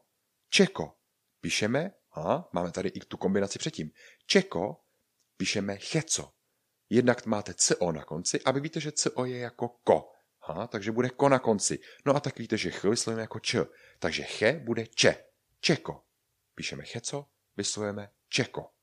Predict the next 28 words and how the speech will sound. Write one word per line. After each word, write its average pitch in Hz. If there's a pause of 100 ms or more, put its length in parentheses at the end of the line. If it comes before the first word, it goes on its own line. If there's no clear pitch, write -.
(1200)
Další 80
příklad, -
třeba 113 (220)
čokolate. 113 (340)
Úplně 151
stejný 135
problém. 82
Zase 120
máme 170
C -
O 101
uprostřed, - (360)
čokolate. 123 (300)
To 82
vyslovíme 90
jako - (100)
ko. 117 (320)
No 139
a -
ch -
máme 117
na 107
začátku, 87
které 85
vyslovíme 80
jako -
č. 73 (400)
Čokolate. 110